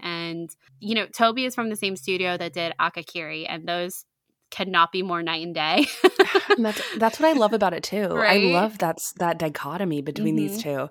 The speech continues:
Speaker 2: And I think that, yeah, the, the concept of, you know, "Let's play Jedi, anyone can be a Jedi," I think is continuously explored in basically every single one of these as well. Um, except for maybe Akakiri. They, like,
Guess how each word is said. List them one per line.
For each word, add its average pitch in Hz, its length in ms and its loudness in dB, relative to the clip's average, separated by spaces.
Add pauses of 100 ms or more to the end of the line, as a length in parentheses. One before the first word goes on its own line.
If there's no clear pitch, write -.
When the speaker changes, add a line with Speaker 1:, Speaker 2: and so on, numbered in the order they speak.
(460)
Speaker 2:
And 165 400 -2 (280)
I 165 100 -8
think 196 300 -8
that, 202 320 -6 (1000)
yeah, 170 160 -6
the, 180 220 -4
the 180 100 -6
concept 214 420 -6
of, 190 220 -8
you 170 120 -4
know, 156 140 -2
"Let's 160 260 -4
play 160 160 -8
Jedi, 151 440 -6
anyone 151 320 -6
can 151 120 -12
be 147 120 -8
a 139 60 -8
Jedi," 135 540 -8
I 151 120 -10
think 156 280 -8 (220)
is 175 260 -6 (100)
continuously 226 880 -4
explored 165 440 -4
in 151 140 -4
basically 151 420 -6
every 143 180 -6
single 147 240 -8
one 143 140 -6
of 139 80 -10
these 143 200 -10
as 143 160 -12
well. 151 400 -4 (480)
Um, 143 420 -4
except 233 260 -2
for 240 120 2
maybe 151 240 -4
Akakiri. 143 720 -8
They, 151 140 -2
like, 147 300 -6